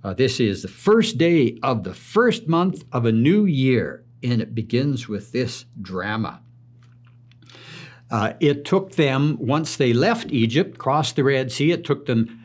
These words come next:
two months to get to Mount Sinai. At Mount Sinai, we know that, uh,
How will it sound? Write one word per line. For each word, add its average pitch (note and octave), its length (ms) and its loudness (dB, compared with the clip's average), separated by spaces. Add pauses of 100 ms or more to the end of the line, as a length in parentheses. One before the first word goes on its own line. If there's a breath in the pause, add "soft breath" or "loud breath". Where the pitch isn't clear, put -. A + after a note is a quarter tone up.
(160 loud breath)
two A3+ 160 4
months G3+ 400 2
to C3 140 -2
get C#3+ 360 0
to B2 140 0
Mount A#2 340 0
Sinai. A2+ 640 0 (720 loud breath)
At B2 220 -6
Mount E3+ 240 2
Sinai, G3 540 2
we E3+ 200 4
know E3 480 4
that, C#3 600 -2
uh, B2+ 220 0